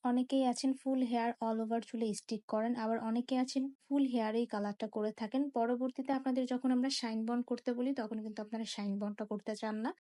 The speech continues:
কিন্তু আপনাদের হেয়ারের জন্য কিন্তু তখন অবশ্যই মাস্ট শাইন বন্ড করা উচিত। কিন্তু এটা আপনারা অনেকেই বোঝেন, বুঝেও আপনারা ঠিক রিবন্ডিংটাই করেন, শাইন বন্ডটা করেন না। But এমন ভুল আপনারা করবেন না। যারা কালার করে থাকবেন, একটু কালার হোক বা অতিরিক্ত কালার হোক,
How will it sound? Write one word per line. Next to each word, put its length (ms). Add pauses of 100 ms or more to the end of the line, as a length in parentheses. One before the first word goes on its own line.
(120)
কিন্তু 220
আপনাদের 300
হেয়ারের 320
জন্য 280
কিন্তু 240
তখন 240
অবশ্যই 440
মাস্ট 420 (160)
শাইন 280
বন্ড 180
করা 220
উচিত। 380
কিন্তু 180
এটা 140
আপনারা 300
অনেকেই 320
বোঝেন, 460
বুঝেও 320
আপনারা 340
ঠিক 260
রিবন্ডিংটাই 640
করেন, 300
শাইন 340
বন্ডটা 260
করেন 280
না। 160 (200)
But 220
এমন 320
ভুল 200
আপনারা 320
করবেন 360
না। 160
যারা 240
কালার 320
করে 220
থাকবেন, 400 (120)
একটু 260
কালার 300
হোক 200
বা 160
অতিরিক্ত 440
কালার 320
হোক, 140